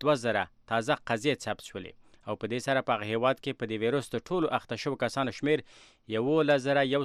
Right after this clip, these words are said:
سلو اتیا کسانو ته ورسېده او څلور سوه یو نوي کسان یې وژلي دي. په همدې حال کې د کورونا ویروس تر اوسه د امریکا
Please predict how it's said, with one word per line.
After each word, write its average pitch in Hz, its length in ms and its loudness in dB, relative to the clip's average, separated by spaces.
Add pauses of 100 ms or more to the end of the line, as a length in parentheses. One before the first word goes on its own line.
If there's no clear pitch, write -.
سلو 131 240 0
اتیا 139 340 0
کسانو 120 380 0
ته 95 100 -2
ورسېده 95 460 -6 (400)
او 113 60 0 (120)
څلور 117 300 0
سوه 113 240 -2
یو 165 180 2
نوي 110 200 -2
کسان 104 360 -4
یې 107 240 -8
وژلي 110 380 -4
دي. 92 80 -14 (560)
په 123 60 2 (120)
همدې 139 280 4
حال 139 120 4
کې 143 160 -2
د 131 160 -2
کورونا 131 320 4
ویروس 135 260 -2
تر 131 140 0
اوسه 127 240 0
د 120 100 2
امریکا 127 300 2